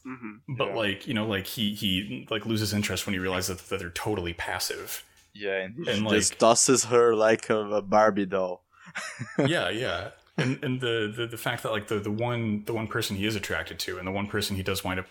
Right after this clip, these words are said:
Speaker 2: ultimately building, like, a, I guess, some kind of relationship with is the, the only one that has power over him and the only one
Speaker 3: Yeah.
Speaker 2: that has
Speaker 1: Mm-hmm.
Speaker 2: actively sought to kill him this entire time.
Speaker 3: Yeah.
Speaker 1: Yeah, from the very beginning.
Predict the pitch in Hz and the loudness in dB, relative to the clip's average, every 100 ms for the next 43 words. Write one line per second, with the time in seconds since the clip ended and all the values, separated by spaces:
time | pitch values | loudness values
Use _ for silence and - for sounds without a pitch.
0 | - 98 107 98 95 95 98 87 87 85 | -4 -4 -2 -6 -4 -2 -2 -4 -4 -8
1 | - 101 90 - 90 92 87 87 85 82 | -6 -8 -4 -4 -4 -4 -4 -4 -4 -4
2 | 90 123 135 135 147 147 - - - _ | -2 -2 -4 -2 -4 -4 -8 -20 -20 _
3 | _ - 117 113 104 117 - _ - 117 | _ -6 -2 0 -2 -4 -12 _ -12 -10
4 | 110 - - 120 104 104 98 95 98 90 | -10 -8 -6 -2 0 0 0 -2 -2 -4
5 | - 127 104 90 90 90 85 82 78 92 | -4 -2 0 0 -2 -4 -6 -6 -4 -4
6 | 98 98 98 95 92 95 101 110 113 104 | -2 -2 -2 -2 0 0 2 4 2 0
7 | - 104 98 101 95 - 98 - 87 - | -2 -6 -4 -4 -2 -2 -2 -4 -8 -4
8 | 101 98 90 82 95 90 87 82 78 - | -2 -2 -4 -4 -6 -6 -6 -6 -6 -8
9 | - - 127 _ _ _ _ 214 147 139 | -8 -8 -8 _ _ _ _ -6 0 2
10 | 131 160 180 _ _ _ 135 135 123 139 | 2 0 -4 _ _ _ -6 -2 2 2
11 | 135 123 170 131 | 0 -2 -4 -6